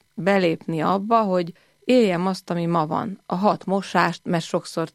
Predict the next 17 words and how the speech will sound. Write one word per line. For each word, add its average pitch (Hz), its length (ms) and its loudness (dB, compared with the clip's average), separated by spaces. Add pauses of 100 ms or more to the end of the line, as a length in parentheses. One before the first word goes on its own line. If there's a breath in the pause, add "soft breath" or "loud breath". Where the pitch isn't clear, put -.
(280)
tönkre 160 400 0
megyek, 160 400 -2
hogy 160 160 -8
kimegyek 160 520 -2
reggel, 180 380 -2
kinyitom 165 520 -2
a 190 80 -8
szennyes 180 460 -6
ládát, 185 360 -6
és 233 140 -6
megint 196 440 -2
tele - 260 -6
van. - 300 -8 (160)
És - 120 -20
ez 302 120 -2
minden 320 360 0
nap - 160 -6